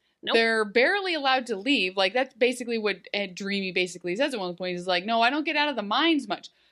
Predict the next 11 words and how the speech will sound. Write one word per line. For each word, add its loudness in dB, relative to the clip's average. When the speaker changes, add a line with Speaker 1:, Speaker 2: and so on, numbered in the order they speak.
Speaker 2:
For -4
the -2
first -2
year -2
of -6
his -4
life, -4
he -6
only -2
worked. -8
And 0